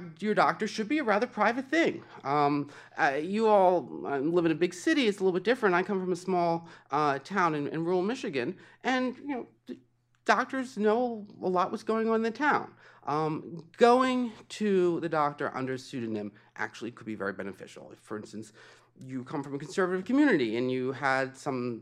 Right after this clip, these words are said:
sexual disease or something you didn't want people to know about, 'cause let's face it, the secretaries and workers in hos-, in hospitals and, and doctors' offices can be pretty nosy. Say you had an abortion, you live in a conservative community, you don't want people to know about that.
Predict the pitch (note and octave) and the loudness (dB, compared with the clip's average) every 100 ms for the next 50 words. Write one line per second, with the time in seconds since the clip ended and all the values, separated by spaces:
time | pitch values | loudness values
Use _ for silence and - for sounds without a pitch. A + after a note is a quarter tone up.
0 | - - A#3 - G#3+ F3 D#3+ B2+ - B2 | -16 -6 -6 0 4 4 4 -2 -10 -16
1 | C#3 C#3+ G#3 C3+ A2 G2+ D#2 A2 B2+ C#3 | -8 -4 -2 -2 -4 -6 -8 -8 -4 -4
2 | C3 C#3 C3 C3 B2 A#2 F#2 A1 - _ | -4 -6 -8 -6 -2 -2 -4 -8 -12 _
3 | _ A#2 A#2+ - A3+ B3 - - - - | _ -8 -8 -2 0 2 0 -4 -8 -20
4 | - _ - A#2+ C#3+ D3 C#3+ C#3+ C3+ C#3 | -20 _ -6 -4 -2 -2 0 2 0 -2
5 | C3+ A#2+ C#3 C3 C#3 C3+ C3 C3 C3 C3 | -2 0 -2 0 -2 -2 -2 -4 0 -2
6 | B2+ - C3 C#3 C3+ - B2+ C3 C3 B2+ | -2 -4 -2 0 -2 -2 -2 -2 -2 -6
7 | A#2+ - _ C#3+ C3+ B2+ B2 B2+ C3+ B2 | -8 -16 _ -2 -2 2 2 2 0 -2
8 | B2 B2 B2+ B2+ B2 A#2+ C#3 B2+ A#2 A2 | -2 -6 -14 -8 -8 -4 -2 0 0 0
9 | A#2 C#3 C#3 - - - B2 C3 C#3+ D3+ | -2 -8 -8 -16 -20 -8 -6 -4 -4 -4
10 | E3 A3+ G3 E2+ F2+ A2+ A#2+ A#2+ A2+ B2 | 0 2 2 -2 -8 -6 -6 -6 -6 -6
11 | A2+ A#2 A#2+ A2+ G2 G#2 A2 G2+ G#2+ A2+ | -6 -8 -6 -4 -6 -8 -8 -8 -10 -14
12 | A2 G#2 G#2+ A2 G2+ - - - | -16 -12 -10 -10 -12 -18 -20 -20